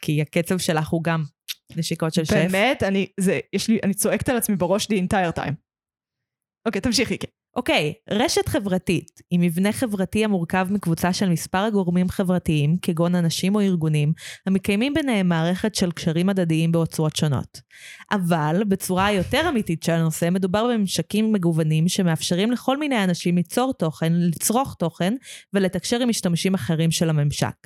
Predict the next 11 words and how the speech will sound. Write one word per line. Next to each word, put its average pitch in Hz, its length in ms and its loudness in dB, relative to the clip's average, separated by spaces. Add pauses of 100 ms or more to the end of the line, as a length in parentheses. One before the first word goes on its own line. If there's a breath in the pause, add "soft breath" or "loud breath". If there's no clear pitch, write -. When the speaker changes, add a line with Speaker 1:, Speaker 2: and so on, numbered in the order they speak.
(520 loud breath)
Speaker 1:
בין 208 180 2
הרשתות 220 460 0
המפורסמות 202 680 0
נמצא 196 460 0
את 196 80 -4
פייסבוק, 233 600 -2 (100)
אינסטגרם, 175 640 0
טוויטר, 165 480 0
סנאפצ'אט, 170 640 -2 (280 loud breath)
לינקדאין, 180 640 0 (420 loud breath)
וכמובן 170 600 0